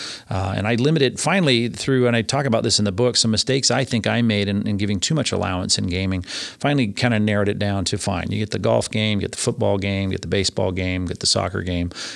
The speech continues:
Uh, we'll let you do those and collect those as Grandma and Grandpa give you gifts at Christmas. But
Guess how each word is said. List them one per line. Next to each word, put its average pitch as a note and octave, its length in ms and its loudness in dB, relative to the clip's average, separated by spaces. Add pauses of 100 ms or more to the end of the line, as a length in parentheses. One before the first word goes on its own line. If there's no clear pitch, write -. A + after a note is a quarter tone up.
(140)
Uh, - 60 -4
we'll C#3 160 4
let C3+ 180 2
you A#2+ 60 0
do A2+ 140 2
those A2 280 4
and G#2+ 80 -2
collect G#2 280 -2
those G#2 300 2
as G2 120 -2
Grandma G2+ 320 0
and G2+ 100 -2
Grandpa G2 280 -2
give F#2+ 240 -2
you F#2+ 80 -2
gifts F#2+ 300 0
at A2+ 80 -6
Christmas. G2 360 -2
But - 180 -2